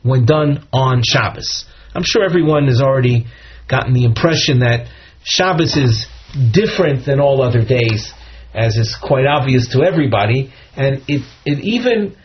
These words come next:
has a, say, a, um, there even seems to be a, a, a need for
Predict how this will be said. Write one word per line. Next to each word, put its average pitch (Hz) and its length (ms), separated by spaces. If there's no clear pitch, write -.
has 160 480
a, 139 480
say, 127 440
a, 120 300
um, 117 260
there 185 100
even 196 180
seems 214 320
to 160 100
be 151 340
a, 127 540
a, 127 640
a 139 80
need 185 380
for 139 400